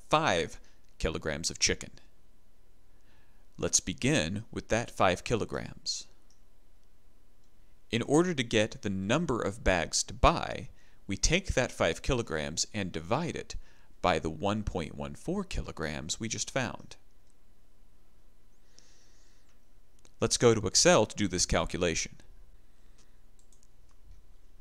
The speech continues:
Let's remind ourselves our kilograms needed was five. Therefore, our number of bags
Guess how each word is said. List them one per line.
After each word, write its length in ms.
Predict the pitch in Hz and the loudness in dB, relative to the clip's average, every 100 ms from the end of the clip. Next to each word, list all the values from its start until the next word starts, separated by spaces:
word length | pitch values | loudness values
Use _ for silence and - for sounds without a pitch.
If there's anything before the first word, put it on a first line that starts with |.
| - - - - - - - - | -12 -12 -12 -12 -12 -12 -12 -4
Let's 240 | - 98 - | 0 2 2
remind 320 | 101 98 101 | 4 2 4
ourselves 560 | 107 123 135 165 196 - - | 4 6 4 2 -2 -6 0
our 140 | 95 | 0
kilograms 680 | - 131 147 139 143 156 - | 4 2 4 0 -2 -2 0
needed 600 | 107 120 120 - - - - - - - - - - - - | 2 2 2 -2 -4 -6 -10 -14 -14 -14 -14 -14 -14 -12 -2
was 160 | 98 - | 2 2
five. 520 | 220 - - - - - - - - - - - - - - - - _ - - _ _ _ - - - - - - - - - | 0 -4 -8 -14 -16 -20 -20 -20 -20 -18 -18 -18 -20 -20 -20 -20 -20 _ -20 -20 _ _ _ -16 -14 -12 -12 -14 -14 -16 -16 0
Therefore, 460 | 107 101 - 110 156 | 2 4 2 0 2
our 120 | 98 | 2
number 360 | 98 107 110 107 | 4 4 6 4
of 160 | 107 | 6
bags 640 | - 98 120 190 - - | 6 6 4 -2 -2 -2